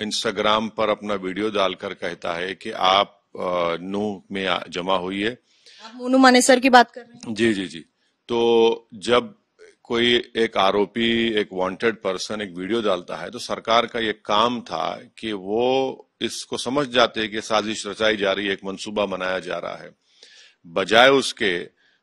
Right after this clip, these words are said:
Speaker 1: वहां पर वो इन तमाम, आ, लोगों को जमा होने दिए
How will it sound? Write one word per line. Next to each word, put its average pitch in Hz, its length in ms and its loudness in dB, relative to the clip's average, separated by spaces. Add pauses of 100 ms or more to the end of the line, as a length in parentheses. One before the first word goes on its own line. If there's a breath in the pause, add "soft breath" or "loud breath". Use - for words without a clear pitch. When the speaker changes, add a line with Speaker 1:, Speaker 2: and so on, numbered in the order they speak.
(140)
Speaker 1:
वहां 104 280 2
पर 113 240 2
वो 113 400 6
इन 107 220 -6
तमाम, 107 600 0
आ, 101 320 2
लोगों 101 280 -2
को 104 120 -8
जमा 90 240 -2
होने 101 320 -4
दिए 98 380 -2